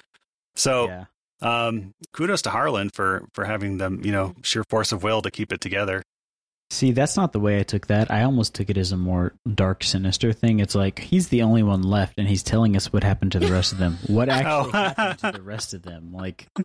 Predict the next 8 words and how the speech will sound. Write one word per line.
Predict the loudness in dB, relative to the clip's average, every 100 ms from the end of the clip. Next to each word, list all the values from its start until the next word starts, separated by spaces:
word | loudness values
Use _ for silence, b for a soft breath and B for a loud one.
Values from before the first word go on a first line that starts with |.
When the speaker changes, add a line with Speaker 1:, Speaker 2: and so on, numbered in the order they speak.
| -8 -12 -6 0
Speaker 2:
under | 2 4 4
his | 2 2
very, | 0 0 2 2 0
uh, | 2
affable, | 0 2 0 -2 -2 0 2 2 2
uh, | 2 2 0
goofy | 2 2 2 0
facade, | 0 0 2 2 2 -2